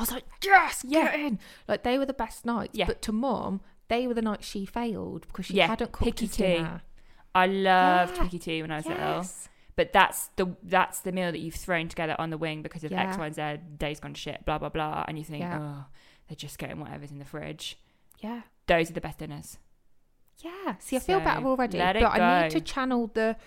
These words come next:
Speaker 1: I need to channel my inner, my inner voice when it comes to mum guilt. And I
Speaker 2: Yeah.
Speaker 1: need, I just, so out is the mum guilt,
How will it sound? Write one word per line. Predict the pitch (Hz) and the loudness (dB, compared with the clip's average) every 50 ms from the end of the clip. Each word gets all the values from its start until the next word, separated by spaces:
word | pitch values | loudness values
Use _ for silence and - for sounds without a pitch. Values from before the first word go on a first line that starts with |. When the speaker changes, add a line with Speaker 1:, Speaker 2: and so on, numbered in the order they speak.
| - - - - - | -20 -20 -20 -14 -8
Speaker 1:
I | - | -4
need | 202 214 220 - | -2 -2 -2 -2
to | 226 | -4
channel | - - - - 226 214 214 208 202 202 | -8 -8 -4 -2 0 0 0 0 0 0
my | 202 202 - - | -2 -2 -2 0
inner, | - 208 202 196 196 196 196 190 - - - - - - - - - - - - - - - - - - - | 0 0 2 2 2 0 -2 -4 -6 -10 -20 -20 -20 -20 -20 -20 -20 -20 -20 -20 -20 -20 -20 -20 -20 -8 0
my | 190 196 196 | 2 4 4
inner | 202 208 208 202 190 | 6 6 6 4 4
voice | 180 190 180 170 165 165 - - - | 4 4 4 4 4 2 -2 -6 -2
when | - 185 170 | 0 0 0
it | 180 | -2
comes | - - 165 160 - | -4 -6 -6 -6 -4
to | - | -2
mum | 170 160 160 160 | -2 -2 -2 -2
guilt. | 156 160 156 160 160 - | -4 -2 -2 -2 -2 -2
And | 185 170 | 0 2
I | |
Speaker 2:
Yeah. | 151 139 139 143 143 | 4 4 4 4 2
Speaker 1:
need, | 151 - | 2 0
I | 190 | -2
just, | 190 - 208 196 - - | -2 -2 -4 -4 -2 0
so | - 208 202 - - - - | 0 0 0 0 -2 -2 2
out | 220 233 247 254 - | 4 4 4 4 0
is | 233 226 - | -4 -6 -4
the | - 220 | -2 0
mum | 214 220 214 214 208 | 2 2 2 2 2
guilt, | 196 - 165 160 160 170 180 - | 0 -2 -2 -2 -2 -2 -4 -6